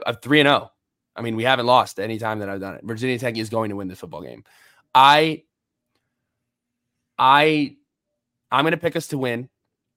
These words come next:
I'm picking us to win twenty-four to fourteen. I think Castellanos is gonna put up numbers 'cause that's just what he does. Um, pin your ears back, get after the quarterback. I'd love to see a little spy action.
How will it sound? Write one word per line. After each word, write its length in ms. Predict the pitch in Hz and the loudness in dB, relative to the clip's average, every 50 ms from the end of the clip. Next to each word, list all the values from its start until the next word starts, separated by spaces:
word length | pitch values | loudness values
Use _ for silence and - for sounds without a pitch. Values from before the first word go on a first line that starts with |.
| _ _ - | _ _ -10
I'm 100 | 123 131 | -10 -8
picking 220 | 139 139 131 139 | -6 -6 -4 -4
us 120 | 135 127 - | -4 -6 -6
to 80 | - | -6
win 140 | 135 131 127 | -4 -4 -4
twenty-four 440 | 123 - 127 123 127 127 - 127 127 | -4 -6 -6 -6 -6 -6 -6 -6 -6
to 40 | 123 | -6
fourteen. 600 | - 127 127 120 - - 113 110 107 104 107 107 _ _ _ _ _ _ _ _ - _ _ _ _ _ _ _ _ _ _ _ | -6 -8 -8 -8 -8 -10 -12 -12 -10 -12 -14 -16 _ _ _ _ _ _ _ _ -20 _ _ _ _ _ _ _ _ _ _ _
I 80 | 139 | -4
think 180 | 123 139 135 117 | -2 -2 -4 -2
Castellanos 600 | 135 135 127 127 - - 135 127 123 127 131 127 | -2 -2 -2 -2 -4 -4 -2 -2 -2 -2 -4 -6
is 60 | - - | -8 -10
gonna 140 | 120 120 | -12 -12
put 160 | 120 - 127 117 | -8 -6 -4 -4
up 120 | 113 - | -4 -6
numbers 540 | 110 110 107 107 104 110 113 - - - _ _ | -6 -8 -8 -8 -8 -8 -10 -10 -16 -20 _ _
'cause 120 | 117 104 | -10 -8
that's 180 | 113 110 101 - | -8 -8 -8 -10
just 180 | - 104 - | -14 -14 -14
what 220 | 104 104 107 107 107 | -10 -8 -6 -6 -6
he 100 | 117 110 | -8 -8
does. 440 | 107 101 101 107 117 - - - _ _ _ _ _ _ _ _ _ _ _ _ _ _ | -8 -8 -8 -8 -10 -12 -16 -20 _ _ _ _ _ _ _ _ _ _ _ _ _ _
Um, 540 | 117 127 123 120 117 113 110 113 113 110 107 _ _ _ _ _ _ _ _ _ _ _ _ _ | -2 0 2 2 0 0 -2 -4 -8 -12 -16 _ _ _ _ _ _ _ _ _ _ _ _ _
pin 160 | _ 147 143 | _ -2 -2
your 160 | 151 147 147 | 0 0 0
ears 220 | 143 139 139 143 127 | 2 2 0 0 0
back, 380 | 123 131 127 127 131 - - _ _ _ _ _ _ _ _ _ 123 | -2 -2 0 0 -2 -4 -10 _ _ _ _ _ _ _ _ _ -12
get 180 | 120 131 127 127 | -6 -4 -2 0
after 280 | 135 135 139 135 - 143 | 0 0 -2 -2 -6 -10
the 80 | 139 - | -12 -10
quarterback. 600 | - 131 123 127 123 117 123 120 123 139 - _ _ _ _ _ _ _ _ _ - | -6 -6 -4 -4 -2 -2 -2 -4 -4 -6 -8 _ _ _ _ _ _ _ _ _ -2
I'd 140 | - - 120 | -2 -2 -2
love 220 | 117 120 139 135 | -4 -6 -6 -8
to 60 | - | -10
see 160 | - - 151 | -12 -10 -8
a 40 | 143 | -6
little 160 | 135 131 123 | -4 -4 -6
spy 460 | 120 - - - - 113 110 117 123 127 | -8 -10 -12 -4 -4 -2 0 0 0 0
action. 560 | 127 123 131 135 - - 147 139 143 147 | 0 -2 -2 -4 -6 -10 -10 -10 -10 -10